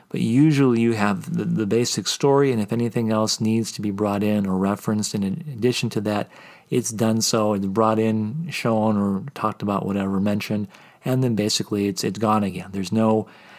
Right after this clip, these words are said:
episodic type of literature that you can go to necessarily and, and read up on it, whereas you can maybe get more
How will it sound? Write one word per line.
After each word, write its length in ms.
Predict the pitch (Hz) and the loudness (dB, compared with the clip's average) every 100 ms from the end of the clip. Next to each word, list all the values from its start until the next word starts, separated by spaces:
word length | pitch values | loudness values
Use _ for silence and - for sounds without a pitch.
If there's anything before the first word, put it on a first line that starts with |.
| - - _ - - - - | -20 -20 _ -20 -20 -20 -6
episodic 720 | - - 117 123 120 113 104 | -4 0 0 2 2 2 0
type 320 | - 113 104 | -2 -4 0
of 300 | 107 98 113 | -2 -2 -2
literature 460 | 110 113 104 - 110 | 0 0 0 0 -2
that 100 | 101 | 0
you 160 | 101 | -2
can 180 | 101 101 | -2 -4
go 200 | 95 107 | 0 0
to 160 | 104 110 | 0 -2
necessarily 760 | 101 98 101 - 104 98 98 | -2 -2 -2 -2 0 0 0
and, 120 | 98 | 0
and 240 | 95 101 95 | -2 -2 0
read 180 | 101 101 | 2 2
up 220 | 104 - | 0 0
on 200 | 95 92 | 0 0
it, 100 | 95 | -2
whereas 360 | 98 101 98 | 0 0 0
you 80 | 107 | -2
can 240 | 110 104 101 | -2 0 2
maybe 300 | 113 117 104 | 2 2 2
get 160 | 104 | 0
more 400 | 104 98 101 101 | 0 0 0 -2